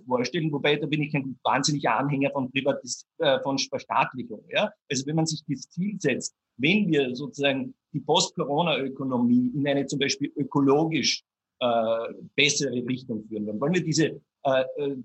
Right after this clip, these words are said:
diese Modernisierung und um-, um-, äh, Restrukturierung der, äh, unserer Produktionsabläufe schon ein bisschen auch in dieser Zeit, äh,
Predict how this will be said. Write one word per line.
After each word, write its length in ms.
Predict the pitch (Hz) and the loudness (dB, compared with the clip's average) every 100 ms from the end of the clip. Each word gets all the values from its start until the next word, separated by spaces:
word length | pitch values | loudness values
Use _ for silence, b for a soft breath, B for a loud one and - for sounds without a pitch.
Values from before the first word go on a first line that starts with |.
| - | -8
diese 360 | 143 131 131 127 | -6 -2 0 0
Modernisierung 1500 | 120 127 131 160 170 160 143 - 139 143 131 135 131 131 123 | 2 4 4 4 2 2 0 -2 -2 -2 0 -2 0 -2 -4
und 260 | - 123 123 | -2 -2 0
um-, 460 | 151 151 151 147 - | 2 4 4 2 0
um-, 360 | 156 165 160 - _ - | 2 4 4 0 _ -4
äh, 1120 | 131 110 117 123 117 - - - - 123 135 | -2 0 -2 -2 -4 -10 -14 -14 -16 -4 2
Restrukturierung 880 | 160 - 165 165 147 151 147 143 131 | 4 4 2 2 2 2 2 0 2
der, 260 | 147 127 - _ _ - | 2 2 -2 _ _ -2
äh, 300 | 135 131 131 | 2 4 2
unserer 280 | 143 139 | -2 -4
Produktionsabläufe 1000 | 123 139 139 143 147 151 135 135 127 127 | -6 -8 -6 -4 -4 -2 -2 2 2 0
schon 220 | 139 143 143 | -2 -2 -2
ein 200 | 135 - | -4 -2
bisschen 380 | 185 - 180 147 | -2 0 0 2
auch 140 | 143 | 0
in 120 | 143 | 0
dieser 260 | 143 131 127 | -4 -4 -4
Zeit, 320 | - 120 123 - _ _ - | 0 0 -2 -8 _ _ -4
äh, 240 | 127 120 | 0 0